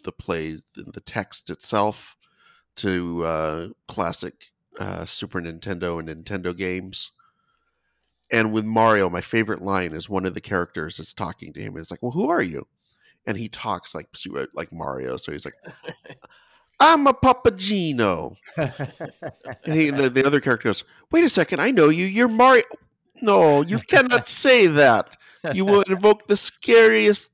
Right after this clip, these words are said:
Speaker 1: scariest creatures ever." "Oh, monsters?"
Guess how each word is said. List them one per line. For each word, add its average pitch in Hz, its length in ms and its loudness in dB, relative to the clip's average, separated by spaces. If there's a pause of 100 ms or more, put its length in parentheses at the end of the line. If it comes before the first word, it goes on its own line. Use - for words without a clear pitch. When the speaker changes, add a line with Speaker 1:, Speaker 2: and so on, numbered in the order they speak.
Speaker 1:
scariest 220 680 4
creatures 208 480 0
ever." 131 500 4 (640)
"Oh, 110 160 -4
monsters?" 131 720 -4